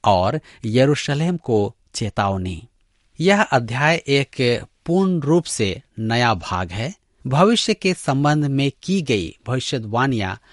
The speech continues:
अध्याय चौबीस से सत्ताईस में थी। अध्याय अट्ठाईस से पैंतीस में हमारे पास जो भविष्यवाणियां हैं, वे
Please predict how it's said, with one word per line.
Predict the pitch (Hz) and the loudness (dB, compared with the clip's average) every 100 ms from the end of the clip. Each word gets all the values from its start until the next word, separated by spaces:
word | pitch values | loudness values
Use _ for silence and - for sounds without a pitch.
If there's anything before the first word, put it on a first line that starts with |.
| _ - | _ -4
अध्याय | 120 123 135 156 175 - _ | -4 -2 0 0 -2 -8 _
चौबीस | - 156 160 196 | -2 0 0 -2
से | - 143 143 | -2 -2 -2
सत्ताईस | - 131 - 127 120 - | -2 -6 -4 -2 -2 -2
में | 98 90 | -6 -8
थी। | - 92 82 _ _ _ | -10 -14 -14 _ _ _
अध्याय | - 135 147 156 175 | -2 0 2 2 2
अट्ठाईस | - 120 - - 147 170 | 0 -4 -4 0 0 0
से | - | -2
पैंतीस | 135 - 127 151 208 185 - | -4 -4 -4 -2 -4 -4 -6
में | 98 127 208 _ - - | -8 -8 -10 _ -20 -6
हमारे | - 160 190 202 | 0 4 4 2
पास | - 143 151 - | 2 4 4 0
जो | 123 135 | -2 -2
भविष्यवाणियां | 117 127 - 120 101 98 110 151 135 | 0 -2 -4 -4 -2 -2 0 0 0
हैं, | 117 127 175 _ - - | -2 -6 -8 _ -20 -8
वे | 123 165 | 0 2